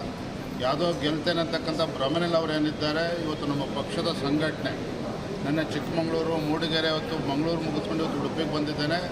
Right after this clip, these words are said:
ನನಗೆ ಸಂಪೂರ್ಣ ವಿಶ್ವಾಸ ಇದೆ. ನಮ್ಮ ಅಭ್ಯರ್ಥಿಗಳಾಗಿರ್ತಕ್ಕಂಥ ಡಾಕ್ಟರ್ ಧನಂಜಯ ಸರ್ಜಿ ಅವರು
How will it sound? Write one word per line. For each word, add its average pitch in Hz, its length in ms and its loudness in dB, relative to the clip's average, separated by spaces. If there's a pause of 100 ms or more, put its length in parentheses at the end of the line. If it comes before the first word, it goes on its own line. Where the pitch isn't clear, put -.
(600)
ನನಗೆ 180 360 2
ಸಂಪೂರ್ಣ 175 400 2
ವಿಶ್ವಾಸ 165 540 2
ಇದೆ. - 540 -2 (600)
ನಮ್ಮ 165 200 4
ಅಭ್ಯರ್ಥಿಗಳಾಗಿರ್ತಕ್ಕಂಥ 160 1300 2
ಡಾಕ್ಟರ್ 156 460 2
ಧನಂಜಯ 160 440 2
ಸರ್ಜಿ 147 320 0
ಅವರು 143 320 0